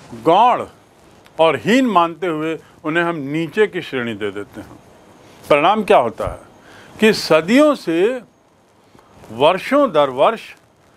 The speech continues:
कमज़ोर बना हुआ ये तबका जो है वो मुख्य धारा से हट जाता है, मुख्य धारा से अलग थलग हो जाता है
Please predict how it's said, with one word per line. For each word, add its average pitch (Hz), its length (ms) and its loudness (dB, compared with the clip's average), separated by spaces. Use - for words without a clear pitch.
कमज़ोर 170 480 2
बना 190 260 -4
हुआ 208 280 0
ये 175 240 0
तबका 160 380 0
जो 170 240 -6
है 104 160 -8
वो 208 120 4
मुख्य 240 460 -2
धारा 175 300 2
से 185 160 -6
हट 135 140 -4
जाता 98 480 -12
है, 98 80 -20
मुख्य 233 320 0
धारा 196 280 2
से 214 180 -4
अलग 170 380 -2
थलग 165 200 -2
हो 127 140 -8
जाता 110 460 -8
है 98 80 -18